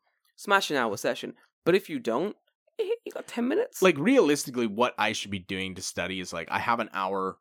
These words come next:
Speaker 2: like, not an hour, but, like, pretty close, like, forty minutes.
Speaker 1: Yeah.
Speaker 2: Uh, walk to school.
Speaker 1: Mm.
Speaker 2: I should be just, like, listening to a podcast
Speaker 1: Listen to
Speaker 2: in,
Speaker 1: bilingual news.
Speaker 2: in Japanese,
Speaker 1: Bilingual
Speaker 2: yeah.
Speaker 1: news.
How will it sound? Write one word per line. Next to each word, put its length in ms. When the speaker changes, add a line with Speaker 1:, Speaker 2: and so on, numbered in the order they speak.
Speaker 2:
like, 220
not 340
an 140
hour, 260
but, 160
like, 180
pretty 160
close, 260
like, 120
forty 300
minutes. 460
Speaker 1:
Yeah. 180
Speaker 2:
Uh, 260
walk 540
to 140
school. 440
Speaker 1:
Mm. 200
Speaker 2:
I 100
should 200
be 140
just, 300
like, 200
listening 460
to 160
a 60
podcast 680
Speaker 1:
Listen 220
to 60
Speaker 2:
in, 40
Speaker 1:
bilingual 420
news. 240
Speaker 2:
in 140
Japanese, 580
Speaker 1:
Bilingual 380
Speaker 2:
yeah. 120
Speaker 1:
news. 180